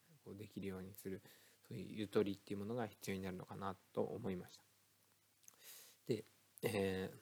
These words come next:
まあ、そもそも現在の子どもたちに幕の内弁当は求められているのかってことなんですけど、えー、どうなんですかね。子どもたちにあまり人気なくて、どちらかというと、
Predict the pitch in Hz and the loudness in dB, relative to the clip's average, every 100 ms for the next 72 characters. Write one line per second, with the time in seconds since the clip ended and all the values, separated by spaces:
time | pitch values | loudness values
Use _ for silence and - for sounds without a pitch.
0 | - 117 - 135 143 139 131 113 - 120 | -2 0 4 4 4 2 2 0 -4 2
1 | 131 113 101 98 101 101 95 113 - 110 | 2 2 -2 -2 -2 0 -2 -4 0 2
2 | 101 - 101 95 110 107 101 107 101 90 | 2 0 -8 -2 2 2 2 0 0 0
3 | 95 101 104 107 127 123 104 101 98 - | 0 2 2 0 -4 -2 0 0 -2 -2
4 | 98 101 - 120 - - - 123 117 95 | -4 -2 0 0 -2 -20 -18 -16 -12 -10
5 | 90 98 - 98 101 90 - - - - | -10 -12 -10 0 0 0 -10 -20 -20 -12
6 | - 98 92 90 87 - - - - _ | -2 0 0 0 -4 -6 -14 -20 -20 _
7 | _ _ _ _ _ - - _ - 123 | _ _ _ _ _ -20 -20 _ 0 2
8 | 95 85 - 98 95 - - 117 120 117 | 2 -2 -6 -4 -4 -8 -4 0 2 2
9 | 104 98 95 95 95 98 95 101 98 - | -2 -2 -4 -4 -4 -4 -6 -8 -10 -10
10 | 101 - 131 - 123 104 95 90 98 - | -12 -12 -12 -6 2 4 4 2 -4 -2
11 | 101 95 | -2 -2